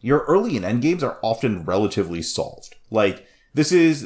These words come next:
the, the Brad Nelson quote that melted Patrick Sullivan's brain about, like, "Oh, I just memorized the first four turns of the game because there's only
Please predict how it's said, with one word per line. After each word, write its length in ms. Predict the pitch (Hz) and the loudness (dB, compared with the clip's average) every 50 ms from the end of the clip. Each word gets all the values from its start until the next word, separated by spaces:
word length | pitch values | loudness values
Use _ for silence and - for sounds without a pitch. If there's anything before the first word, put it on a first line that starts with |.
| - 117 110 | -10 -4 0
the, 420 | 120 120 117 117 117 113 104 - | 4 4 4 4 4 2 0 -2
the 140 | 87 101 98 | -4 -6 -4
Brad 320 | - 117 117 117 117 104 | 0 2 2 2 2 0
Nelson 320 | 107 107 107 - - 104 95 | 0 0 0 0 -2 -4 -2
quote 280 | - 104 98 95 - | 0 0 0 0 0
that 140 | 101 101 98 | -2 -4 -2
melted 380 | 92 98 104 104 101 - 101 80 | -2 -2 -2 -2 -2 -2 -4 -4
Patrick 320 | 104 98 92 95 101 - | -4 -6 -4 -4 -6 -4
Sullivan's 380 | - 98 92 92 90 90 87 87 | -2 -2 -2 -2 -2 -4 -6 -6
brain 300 | 82 98 92 92 92 90 | -2 -2 -2 0 -2 -2
about, 300 | 82 90 85 87 - 82 | -2 0 -2 -2 -2 -2
like, 200 | 90 87 - - | -4 -4 -2 0
"Oh, 120 | - 151 127 | 0 2 2
I 100 | 98 95 | 2 0
just 160 | 98 92 - | -2 -4 -6
memorized 360 | 98 95 95 95 95 92 - | -4 -2 0 0 0 -2 -2
the 40 | - | -6
first 240 | - 101 98 92 - | -4 -4 -4 -4 -2
four 140 | 104 95 - | -4 -4 -2
turns 260 | 98 98 95 92 87 | -2 -2 -2 -2 -4
of 120 | 92 - | -4 -6
the 60 | 92 | -4
game 280 | 80 107 104 98 95 92 | -4 -2 -2 -2 -4 -6
because 200 | 85 - 101 87 | -6 -6 -6 -4
there's 160 | 87 92 85 | -2 -2 -2
only 360 | 98 95 95 95 90 92 90 | -2 -4 -2 -2 -4 -4 -6